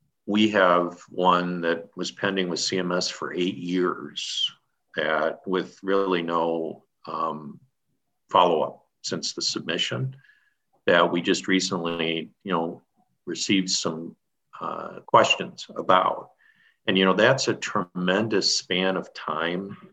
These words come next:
to try to gather information at this point. And it's really hard, you know, um, to, and, and I think C M S understands that, um, but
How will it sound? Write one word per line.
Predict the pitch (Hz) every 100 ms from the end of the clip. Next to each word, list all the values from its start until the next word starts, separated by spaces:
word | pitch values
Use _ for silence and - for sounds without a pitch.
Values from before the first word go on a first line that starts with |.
| _ -
to | -
try | - 90
to | 85 73 -
gather | 80 73 92 120 113
information | 92 92 107 - 98 85 78 85 90 - 131 135 135 - _
at | 101 -
this | 131 131
point. | - - 139 143 135 - _ _ _ _ _ _ _ -
And | 104 101
it's | - 123
really | 139 123
hard, | 101 120 147 - - _
you | - 85
know, | 85 90 - - -
um, | 92 92 90 87 87 87 -
to, | - 104 92 92 92 - _ - - - - 104
and, | 107
and | 113 113
I | 101
think | 107 127 123
C | - 123
M | 101
S | 101
understands | 101 85 - - - 95 101 101
that, | 101 101 101 _ _
um, | 87 82 82 80 76 _ _ _ _ _ _ _ -
but | 101 101 -